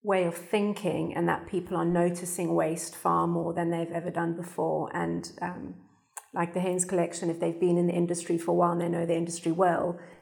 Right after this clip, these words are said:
they tend to spot gaps in the market, and, and that whole supply chain and those little gaps are, um,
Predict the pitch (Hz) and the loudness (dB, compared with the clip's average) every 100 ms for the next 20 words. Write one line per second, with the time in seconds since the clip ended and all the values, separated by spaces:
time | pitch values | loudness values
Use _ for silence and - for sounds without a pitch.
0 | - 170 170 190 175 175 - 170 - 170 | -2 0 0 0 0 0 0 0 2 0
1 | - - 170 170 160 170 170 - 165 - | -2 -2 0 0 0 -2 -6 -6 -6 -4
2 | 165 165 165 - 170 165 170 170 196 170 | -4 -4 -4 -4 -2 -4 -6 -4 0 0
3 | 170 - 175 165 165 180 170 165 170 175 | 0 -4 -4 -4 -6 -4 -2 -2 -2 -2
4 | 170 165 160 - - - 165 175 - - | 0 0 -2 -4 -8 -4 -4 -6 -12 -20
5 | - _ _ - 160 - | -20 _ _ -6 -6 -8